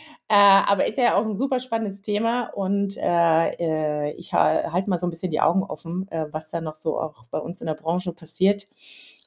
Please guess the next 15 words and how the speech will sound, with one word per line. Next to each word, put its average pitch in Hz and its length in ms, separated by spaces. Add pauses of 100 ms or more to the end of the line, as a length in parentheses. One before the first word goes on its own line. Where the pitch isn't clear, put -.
Und 156 200
dann 151 100
können 175 160
wir 175 60
das 156 180
ja 160 80
durchaus 170 320
auch - 100
mal 160 160
wieder 156 180
aufgreifen 131 600
in, 147 300
äh, 139 280
naher 139 360
Zukunft. 214 600